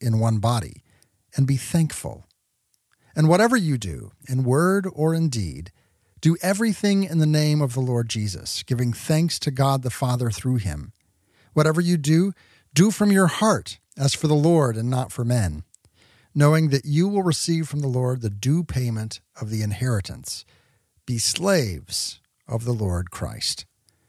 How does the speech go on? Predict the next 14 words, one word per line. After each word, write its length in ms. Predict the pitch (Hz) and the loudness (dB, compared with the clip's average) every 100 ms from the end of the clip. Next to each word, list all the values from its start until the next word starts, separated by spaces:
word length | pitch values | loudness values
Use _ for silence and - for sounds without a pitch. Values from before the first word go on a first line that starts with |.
| _ _ _ _ | _ _ _ _
That 140 | 139 139 | -4 0
reading 240 | 151 147 | 2 2
comes 400 | - 147 147 - - | 2 2 2 -2 -8
from 420 | - 143 127 127 | -2 0 0 -2
Colossians 800 | - 135 127 131 127 - 113 110 | -4 -4 -2 -2 -2 -2 -4 -4
three. 280 | - 143 131 | -4 -2 -2
It 100 | 110 | 0
comes 200 | 160 165 | 0 2
right 160 | 165 196 | 2 0
at 60 | |
the 220 | 143 139 | -4 0
end 180 | 143 151 | 2 2
of 80 | 123 | 0
this 180 | 120 | -2